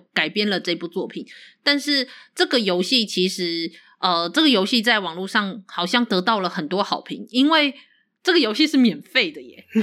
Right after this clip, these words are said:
<laughs> 好不可思议哦。呃，趴趴熊，你没有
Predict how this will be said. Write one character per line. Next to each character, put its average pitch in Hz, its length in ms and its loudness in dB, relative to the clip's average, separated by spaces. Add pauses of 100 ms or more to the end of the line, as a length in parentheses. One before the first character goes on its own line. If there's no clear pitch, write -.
<laughs> 247 320 0
好 220 80 2
不 285 140 2
可 269 160 2
思 208 280 -6
议 254 220 2
哦。 - 220 -8 (140)
呃， 220 140 2
趴 269 140 -2
趴 311 140 2
熊， 247 160 -2
你 190 40 -4
没 214 120 0
有 196 260 -2